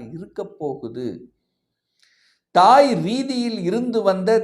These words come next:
தாய் இரத்தபந்த உறவுகள் ரீதியாக இருந்து வந்த சில விஷயங்கள் நல்லபடியாக நடக்கும். தாய் சொத்துக்கள் திடீரென்று உங்க கைக்கு வந்து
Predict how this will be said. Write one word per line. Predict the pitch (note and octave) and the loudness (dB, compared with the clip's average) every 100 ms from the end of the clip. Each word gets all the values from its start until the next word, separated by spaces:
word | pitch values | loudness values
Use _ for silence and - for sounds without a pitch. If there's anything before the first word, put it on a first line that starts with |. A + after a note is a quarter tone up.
| - | 2
தாய் | F3+ G3+ A#3+ G#3 | 4 6 6 6
இரத்தபந்த | F3 F#3 - B3+ B3 C4 B3+ B3+ | 4 2 2 4 4 0 4 6
உறவுகள் | F#3+ A3 A3+ A3 A3 - C#3+ | 8 8 8 6 4 -2 -8
ரீதியாக | E3+ G3+ F#3+ F3+ E3+ E3+ | -8 -8 -4 0 0 0
இருந்து | C#3+ D#3+ F#3 F3 | -6 -6 -4 -4
வந்த | D#3 D#3+ F3 | -4 -6 -10
சில | C#3+ C3 | -8 -8
விஷயங்கள் | C3 - F#3 E3 C#3+ B2+ | -8 -8 -6 -4 -4 -4
நல்லபடியாக | A2+ D3 G#3+ A#3 A3+ D3 C3+ B2+ A#2+ C#3 A#2 | -6 -6 -6 -8 -6 -6 -4 -4 -4 -6 -12
நடக்கும். | G#2+ A2+ - - _ _ _ | -10 -10 -12 -20 _ _ _
தாய் | C#3+ F3 G#3 | 2 2 -2
சொத்துக்கள் | E3 D#3 - F#3 E3+ A#2+ G#2+ C3 | -6 -6 -8 0 0 0 -6 -6
திடீரென்று | A3 C4 C#4+ C#4 A#3 G#3+ G#3 | -2 2 0 0 -4 -4 -6
உங்க | F#3+ D#3+ - | -6 -8 -4
கைக்கு | F#3 A3 F#3 | -4 -4 -6
வந்து | D3+ D3 | -6 -8